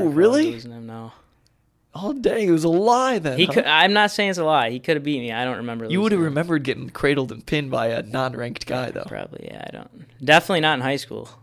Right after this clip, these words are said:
Speaker 2: Oh,
Speaker 1: Maybe
Speaker 2: man.
Speaker 1: when I was a kid.
Speaker 2: Nate Joza, you dog.
Speaker 1: <laughs>
Speaker 2: Okay. What's your favorite sport to watch besides wrestling?
Speaker 1: Um, probably football.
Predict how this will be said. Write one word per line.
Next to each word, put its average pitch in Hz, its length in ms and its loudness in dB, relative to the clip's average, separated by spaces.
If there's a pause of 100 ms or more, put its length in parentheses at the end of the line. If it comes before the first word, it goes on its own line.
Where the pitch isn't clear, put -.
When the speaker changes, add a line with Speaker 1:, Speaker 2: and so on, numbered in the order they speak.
(420)
Speaker 2:
Oh, 113 140 -10
Speaker 1:
Maybe 143 220 2
Speaker 2:
man. 139 60 0
Speaker 1:
when 135 60 0
I 135 80 2
was 123 80 -2
a 117 60 -8
kid. 107 320 -10 (340)
Speaker 2:
Nate 127 300 0
Joza, 131 360 4
you 110 140 -2
dog. 117 540 0 (140)
Speaker 1:
<laughs> - 140 -6
Speaker 2:
Okay. 151 440 4 (400)
What's 165 280 2
your 175 60 -2
favorite 165 320 0
sport 135 300 0
to 135 80 -6
watch 117 320 2
besides 104 360 -6
wrestling? 98 520 -8 (1080)
Speaker 1:
Um, 139 420 -18 (960)
probably 139 300 0
football. 107 480 -10